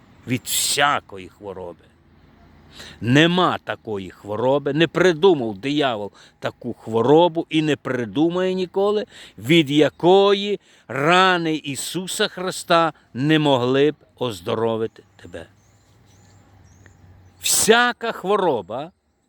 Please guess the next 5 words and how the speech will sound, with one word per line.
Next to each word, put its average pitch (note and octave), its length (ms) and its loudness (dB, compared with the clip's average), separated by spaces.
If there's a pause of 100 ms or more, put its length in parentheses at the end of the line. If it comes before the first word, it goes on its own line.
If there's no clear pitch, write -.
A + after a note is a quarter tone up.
(200)
вона C3 260 -4 (100)
підчиняється B2+ 960 -2
Христу. A#2 580 -10 (280)
Всякий A#3+ 840 0
дух F3 460 -2